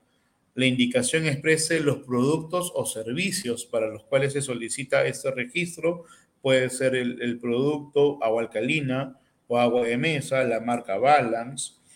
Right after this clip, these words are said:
la indicación de haber realizado el pago de la tasa respectiva, y en caso no cumpla con alguno de los requisitos, se va a brindar sesenta días hábiles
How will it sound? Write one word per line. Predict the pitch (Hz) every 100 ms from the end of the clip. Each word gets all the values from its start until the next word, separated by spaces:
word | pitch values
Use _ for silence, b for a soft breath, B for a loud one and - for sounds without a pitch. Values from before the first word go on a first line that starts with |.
| b b _
la | 135
indicación | 135 131 127 131 123 - 170 180
de | 147
haber | 147 147
realizado | 147 127 - 143
el | 139 135
pago | 139 139
de |
la | 131 120
tasa | 123 135
respectiva, | 123 - 123 - 170 143 147 - - _ _ _ _ _ _ _ _ _ _ _ _ _ _ _ _ B B _ _
y | 196 208 208
en | 151 139
caso | 147 139 139 135 135
no | 147 180 180
cumpla | 185 190 180 185
con | 151
alguno | 135 135 165 170
de |
los | 175 170
requisitos, | 165 170 - 185 180 175 -
se | 135
va | 143
a |
brindar | 143 143 143 147 147
sesenta | 135 120 131 131 135
días | 139 135 139 139
hábiles | 139 139 131 135 185 -